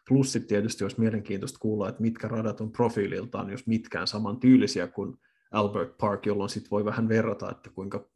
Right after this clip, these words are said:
kutinsa nämä puheet piti. Mutta se, että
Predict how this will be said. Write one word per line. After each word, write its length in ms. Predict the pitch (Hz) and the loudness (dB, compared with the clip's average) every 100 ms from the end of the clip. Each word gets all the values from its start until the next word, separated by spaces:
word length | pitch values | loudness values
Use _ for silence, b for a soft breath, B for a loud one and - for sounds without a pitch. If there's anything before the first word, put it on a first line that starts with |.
| _ | _
kutinsa 400 | - 117 104 - | -4 -2 -2 -4
nämä 180 | 110 110 | -4 -4
puheet 440 | 107 113 120 127 | -2 -4 -4 -6
piti. 360 | - - - - B B B B B B B B | 2 2 0 -10 B B B B B B B B
Mutta 240 | 131 127 - | 2 2 4
se, 140 | 135 | 4
että 160 | 123 | 2